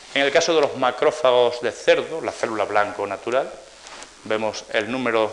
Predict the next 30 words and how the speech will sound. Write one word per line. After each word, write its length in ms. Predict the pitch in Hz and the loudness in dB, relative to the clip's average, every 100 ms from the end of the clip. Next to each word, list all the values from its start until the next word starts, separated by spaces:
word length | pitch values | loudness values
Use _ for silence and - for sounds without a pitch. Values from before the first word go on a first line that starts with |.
| - | -6
aquí 180 | 104 110 | -10 -4
la 100 | 104 | -4
escala 320 | - - 101 | -4 -4 -4
es 80 | 98 | -4
diez 280 | 104 98 - - | -6 -8 -10 -10
veces 520 | 113 - 113 104 - - | -10 -8 -8 -8 -14 -10
<clears throat> 100 | - | 0
mayor, 680 | 190 131 120 113 151 175 - - - - - - - | 0 0 0 4 6 4 2 -12 -18 -20 -20 -10 -4
hay 160 | 98 | -2
del 100 | 95 | -2
orden 340 | 101 98 92 90 | -4 -4 -8 -8
de 320 | 87 90 - - _ _ _ _ _ _ _ _ | -10 -10 -14 -20 _ _ _ _ _ _ _ _
seis 460 | - - 113 104 - | -8 -2 0 0 -2
a 60 | |
ocho 240 | 95 - 101 | -4 -4 -8
mil 320 | 123 143 196 - - - - | -6 -8 -10 -20 -20 -20 -14
sitios 340 | - 110 95 92 | -8 -6 -6 -8
de 60 | |
unión, 280 | 95 123 135 - - - - - | -8 -8 -12 -14 -20 -20 -14 -2
mientras 340 | 156 156 165 | 0 2 2
que 120 | - 143 | 4 4
otros 280 | 170 165 139 | 4 2 2
macrófagos 720 | 147 - 180 - 101 98 - | 0 2 0 2 0 -2 -4
que 120 | - | -10
son 320 | - 117 104 - - - - - _ _ _ _ - | -4 -2 -4 -10 -20 -20 -20 -20 _ _ _ _ -8
totalmente 1700 | 101 - 104 98 - - - - - 107 110 120 107 - 107 101 - - - - - _ | -4 0 0 0 -8 -18 -20 -20 -18 -8 -4 -4 -4 -6 -6 -6 -10 -20 -20 -20 -20 _
resistentes 760 | - - 98 - 147 131 - 82 - | -8 -6 -8 -2 -2 0 -8 -10 -12
y 60 | |
no 100 | 90 | -12
son 220 | - 92 | -12 -14